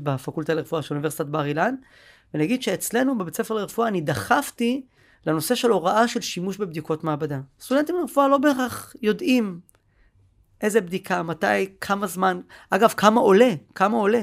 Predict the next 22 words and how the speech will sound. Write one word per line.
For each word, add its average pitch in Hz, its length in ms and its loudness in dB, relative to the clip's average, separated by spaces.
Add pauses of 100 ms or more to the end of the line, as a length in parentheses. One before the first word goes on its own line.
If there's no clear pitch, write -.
לפעמים 175 240 -4
כשאתה - 140 -6
חושף 175 260 -2
בפני 190 300 -6
רופא 180 300 -2
את 196 120 -2
העלויות, 226 640 4 (400)
אז 156 100 -8
הוא 147 80 -8
חוזר 185 200 -2
טיפה 190 300 0
אחורה, 254 280 2
כי - 80 -6
הוא 170 100 -2
מבין 180 220 -2
שהמבחנה 180 540 -4
הזאת 208 220 -2
עולה 180 140 0
הון 202 140 2
תועפות 196 360 -4
למערכת 175 380 -4
הבריאות. 165 420 -4